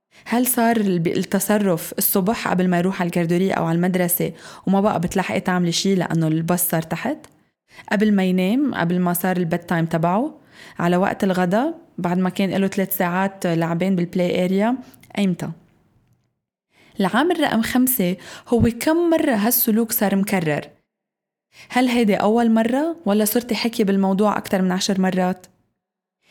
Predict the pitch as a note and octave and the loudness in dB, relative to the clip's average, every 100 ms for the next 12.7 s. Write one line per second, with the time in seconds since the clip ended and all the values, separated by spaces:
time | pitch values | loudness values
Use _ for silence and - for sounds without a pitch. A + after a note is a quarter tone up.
0 | - - - C#4+ E4+ F4+ C4+ B3+ B3+ G3 | -20 -6 0 2 2 0 0 2 2 2
1 | G3 - - - - C4+ A#3+ G#3 - F#3+ | -2 -6 -16 -20 -4 -2 0 -2 0 -2
2 | - D4 C#4+ F#3+ - - - - A#3 G#3 | 2 0 2 -2 -2 -10 -8 -2 0 0
3 | - D#4+ C4 E3+ E3+ F3 E3+ F#3 A#3 C#4 | 0 0 0 0 0 -2 -2 0 0 0
4 | C4 C4 C4 C4 C4 C4 C4+ - - G3 | -2 -2 -4 0 0 0 -2 -8 -4 -2
5 | D#3+ - - - _ _ _ _ _ _ | 0 -4 -10 -20 _ _ _ _ _ _
6 | _ _ _ A3 B3+ D#4+ C#4+ A3+ A3+ B3+ | _ _ _ -2 0 0 2 2 2 2
7 | G#3+ F3+ F3+ F#3+ A#3+ D#4+ D#4 B3 A3 B3 | 2 2 2 2 2 0 0 0 2 0
8 | C4+ B3+ - G3+ F#3+ A3+ - - - B3 | 0 -2 0 0 0 -2 -10 -18 -4 0
9 | E4 F#4+ C4 A#3+ B3 C#4 - A#3+ A#3+ A3+ | 2 2 0 0 0 0 0 0 0 0
10 | B3 D#4 F4+ - A3 A3+ B3+ A#3+ B3 A#3+ | 2 2 0 0 0 2 2 2 0 0
11 | A#3+ E4+ D#4+ C4+ A3+ F#3+ G3 A3 G#3+ F3 | 0 0 2 2 2 2 2 2 2 2
12 | F#3+ A3 G#3+ C4 D4 C4 - | 2 2 2 2 2 0 -2